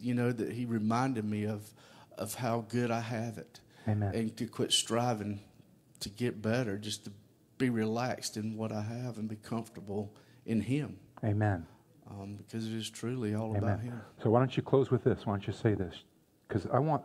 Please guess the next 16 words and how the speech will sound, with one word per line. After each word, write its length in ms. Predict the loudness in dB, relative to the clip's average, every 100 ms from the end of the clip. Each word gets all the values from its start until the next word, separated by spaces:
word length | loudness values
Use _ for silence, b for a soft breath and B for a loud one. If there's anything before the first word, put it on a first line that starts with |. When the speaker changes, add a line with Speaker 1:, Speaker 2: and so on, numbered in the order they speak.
| 0
Speaker 2:
this 160 | 0 2
is 160 | 2
what 80 | 4
I 60 | 4
feel 220 | 6 6
like 200 | 6 2 -12 -20 _ _ _ b b -8
success 540 | -4 0 4 4 4
looks 240 | -4 -2 -6
like 200 | -6 -6
today. 360 | -8 -8 -18 -20 _ _ b b b b b -20 2
At 140 | 6 6
each 240 | 4 6
testimony, 720 | 6 6 0 -2 -2 -4 -8 -14 b b b b b 0
if 180 | 4 4
we 100 | 4
can 400 | 4 2 0